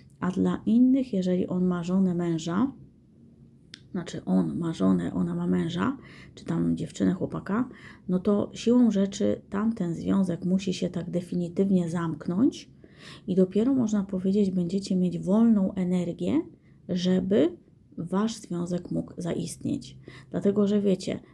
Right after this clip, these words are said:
jeżeli oni są w związku z jakąś tam kobietą, tak? I mimo, że tam może być różnie, może być niefajnie, mogą ze sobą nie rozmawiać, jedno w jednym pokoju, drugie w drugim,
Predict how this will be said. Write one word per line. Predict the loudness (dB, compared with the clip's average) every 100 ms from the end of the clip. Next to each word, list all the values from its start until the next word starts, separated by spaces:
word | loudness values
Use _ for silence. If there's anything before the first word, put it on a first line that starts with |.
| -8
jeżeli | -2 2 2 2
oni | 4 2 2
są | 0 -2
w | -2
związku | 0 2 2 0 -4 -4
z |
jakąś | -4 -4 -6 -4
tam | -2 -2
kobietą, | -4 -2 -2 -2 -6
tak? | -4 -4 -4 -8 _ -20 -20 -20 _
I | 4
mimo, | 6 6 4
że | 0
tam | -2 2
może | 2 2
być | 0 2
różnie, | 4 4 2 -4 -4 -10
może | -10 -8 -8
być | -10 -12 -4
niefajnie, | -2 0 2 2 2 0 -2
mogą | -4 -4 -6
ze | -6
sobą | -4 0
nie | 2
rozmawiać, | 2 2 2 0 -2 -4 -6
jedno | -4 -2
w |
jednym | -2 -2 -4
pokoju, | -6 -4 -4
drugie | -2 -2
w |
drugim, | -2 -2 0 0